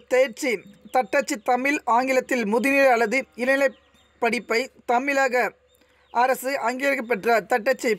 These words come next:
பயிற்சி நிலையம், அரசு, அரசு உதவி பெறும் தனியார் பாலிடெக்னிக்கில் நூற்றி இருபது மணி நேர பயிற்சி எடுத்து தேர்ச்சி பெற்றிருக்க வேண்டும். டாக்டர், பொறியியலாளர், வனத்துறை உள்ளிட்டப்பட்ட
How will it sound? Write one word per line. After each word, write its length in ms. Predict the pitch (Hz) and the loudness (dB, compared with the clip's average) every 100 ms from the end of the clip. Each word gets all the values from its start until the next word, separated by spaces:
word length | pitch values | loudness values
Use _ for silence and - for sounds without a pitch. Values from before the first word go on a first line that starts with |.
| - | 0
பயிற்சி 340 | 262 226 277 226 | -2 -2 -6 -2
நிலையம், 340 | 220 220 180 - _ _ _ _ - 233 | 0 0 -4 -12 _ _ _ _ -2 0
அரசு, 360 | 277 262 285 302 - - 233 | 0 -2 -4 -6 -10 -6 -2
அரசு 200 | 262 302 277 | -2 -2 -4
உதவி 220 | 277 269 240 | -2 -2 0
பெறும் 260 | 240 233 175 _ _ _ _ _ - | 0 0 -6 _ _ _ _ _ -2
தனியார் 380 | 254 285 285 240 180 247 | 0 2 0 0 0 0
பாலிடெக்னிக்கில் 800 | 277 226 247 233 240 262 285 226 | 0 0 -2 -2 -6 -4 -4 -2
நூற்றி 260 | 269 220 269 | -2 0 2
இருபது 260 | 247 226 220 196 | 2 2 0 -2
மணி 120 | 247 254 | 0 0
நேர 240 | 233 233 277 240 | 2 2 0 0
பயிற்சி 300 | 247 269 262 226 | 0 0 -2 0
எடுத்து 280 | 220 240 269 285 - - - - - - | 0 -2 -4 -6 -20 -20 -20 -20 -14 4
தேர்ச்சி 320 | 269 294 294 254 - | 6 6 2 0 0
பெற்றிருக்க 400 | 254 226 262 240 262 | -2 0 0 2 0
வேண்டும். 340 | 226 220 214 180 - _ _ _ _ 185 | 0 0 -2 -4 -10 _ _ _ _ 0
டாக்டர், 440 | 233 277 - 285 285 - | 2 2 0 -2 -2 -2
பொறியியலாளர், 540 | 247 269 269 254 262 262 220 | -2 0 2 2 2 -2 -4
வனத்துறை 480 | 226 247 247 240 240 - _ _ _ 233 | -4 -2 0 0 0 -4 _ _ _ -4
உள்ளிட்டப்பட்ட 600 | 262 233 254 233 - | -2 0 0 -2 0